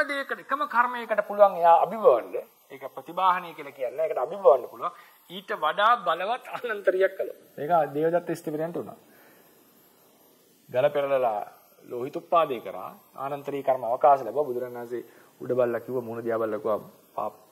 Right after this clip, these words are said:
පුද්ගලයා මහා දරුණු පාපයක් කරගත්තද?" කියලා. නිරේට නියම වුණා.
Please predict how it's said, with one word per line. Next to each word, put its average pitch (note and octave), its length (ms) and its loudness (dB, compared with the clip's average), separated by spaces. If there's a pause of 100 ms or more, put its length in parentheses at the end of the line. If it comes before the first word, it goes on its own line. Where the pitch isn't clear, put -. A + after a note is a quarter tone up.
(140)
පුද්ගලයා A2+ 480 -10
මහා A2 340 -14
දරුණු G#2 380 -6
පාපයක් A#2 400 -8
කරගත්තද?" G#2+ 560 -8
කියලා. - 280 -16 (1040)
නිරේට B2+ 360 -12
නියම C3+ 260 -12
වුණා. A2+ 300 -12